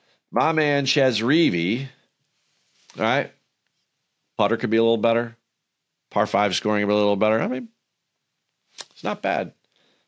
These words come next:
Let's look, let's look back a little bit here. Let's take a look. Driver, driver, putter.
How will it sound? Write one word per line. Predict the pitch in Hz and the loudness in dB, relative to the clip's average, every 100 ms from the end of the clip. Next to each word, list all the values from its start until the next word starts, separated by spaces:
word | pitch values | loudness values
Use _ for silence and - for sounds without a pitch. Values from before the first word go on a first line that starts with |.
| - | -12
Let's | 135 156 | -8 -4
look, | 139 - | -4 -4
let's | 135 - | -10 -8
look | 135 | -8
back | - 78 - | -6 -8 -8
a | |
little | 50 - | -14 -14
bit | - | -16
here. | - - _ _ _ _ _ _ _ _ _ _ _ _ _ _ _ _ _ _ _ _ | -16 -20 _ _ _ _ _ _ _ _ _ _ _ _ _ _ _ _ _ _ _ _
Let's | - - | -20 -18
take | - - | -12 -12
a | - | -12
look. | - - _ _ _ _ _ _ _ _ _ _ _ _ _ _ _ _ _ _ _ _ _ _ _ _ _ _ _ _ _ _ _ - | -16 -20 _ _ _ _ _ _ _ _ _ _ _ _ _ _ _ _ _ _ _ _ _ _ _ _ _ _ _ _ _ _ _ -6
Driver, | 110 117 135 135 131 113 - | 0 2 2 2 -2 -10 -12
driver, | - 110 113 113 - _ - - - - - | -4 -2 -2 -4 -14 _ -20 -20 -20 -20 -2
putter. | 139 120 | 0 2